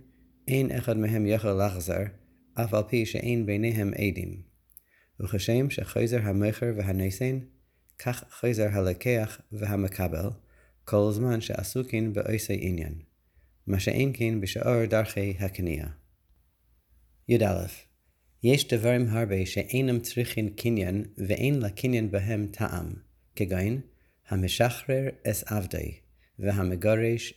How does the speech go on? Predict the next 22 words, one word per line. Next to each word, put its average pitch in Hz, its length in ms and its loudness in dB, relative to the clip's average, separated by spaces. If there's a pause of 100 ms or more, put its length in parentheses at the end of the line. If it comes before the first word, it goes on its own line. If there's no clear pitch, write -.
אשתו, 104 280 0 (640)
או 120 60 2 (380)
עושה 113 300 0
שליח, 95 640 -2 (640)
או 110 60 4
המוסר 107 600 2
מידעה, 98 640 0 (580)
או 120 60 8
המבטל 104 760 2
מידעה, 101 640 0 (460)
או 113 120 2
המוחל 110 600 2 (100)
לחברי 101 580 2
חוב 101 460 0
או 101 140 0
פיקדון 95 560 0
שיש 98 420 -2
לו 98 140 0
בידו, 101 320 2 (640)
וכל 131 340 2 (100)
כיוצא 113 400 -2
בדברים 98 400 0